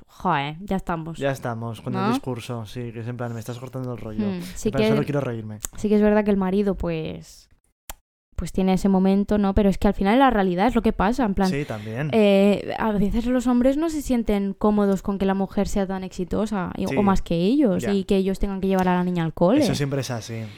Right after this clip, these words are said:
Speaker 1: Claro,
Speaker 2: Sí,
Speaker 1: y,
Speaker 2: que es,
Speaker 1: y
Speaker 2: ya.
Speaker 1: si, si no, si no lo hubiesen planteado así, hubiese sido muy feminista, pero no hubiese sido real.
Speaker 2: Ya, ya, ya, ya, ya. No, claro, es que al final siempre es esto, como de que les duelen la hombría, ¿sabes? El hecho de que la mujer tenga un, un mejor cargo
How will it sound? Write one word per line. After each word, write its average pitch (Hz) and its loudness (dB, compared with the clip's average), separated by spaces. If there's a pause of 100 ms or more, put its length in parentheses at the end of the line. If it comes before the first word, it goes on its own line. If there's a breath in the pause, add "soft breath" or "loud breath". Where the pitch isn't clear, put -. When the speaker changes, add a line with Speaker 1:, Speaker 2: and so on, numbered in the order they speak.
(140)
Speaker 1:
Claro, 214 4
Speaker 2:
Sí, 220 -4
Speaker 1:
y, - 0
Speaker 2:
que 214 -2
es, - -6
Speaker 1:
y 202 -6 (160)
Speaker 2:
ya. 107 -12 (140)
Speaker 1:
si, - -2
si - -2
no, 233 2
si 247 0
no 220 4
lo 247 12
hubiesen 247 4
planteado 226 4
así, 247 -2 (240)
hubiese 208 2
sido 269 2
muy 240 4
feminista, 214 0
pero 202 2
no 180 0
hubiese 233 -2
sido 170 -4
real. 175 -4
Speaker 2:
Ya, 113 -10 (180)
ya, 113 -8
ya, 110 -8
ya, 107 -10
ya. 107 -16 (320 loud breath)
No, 143 -6
claro, 151 0
es - -6
que 151 -2
al 139 -4
final 143 -6
siempre 156 -6
es 131 -8
esto, 143 -10
como 127 -8
de 123 -10
que 127 -8
les 120 -4
duelen 139 -4
la 131 -4
hombría, 123 -6
¿sabes? 139 -8
El 120 -4
hecho 120 -6
de 127 -6
que 117 -8 (300 loud breath)
la 135 -4
mujer 135 -4
tenga 135 -4
un, 131 -6
un 123 -4
mejor 117 -4
cargo 131 -2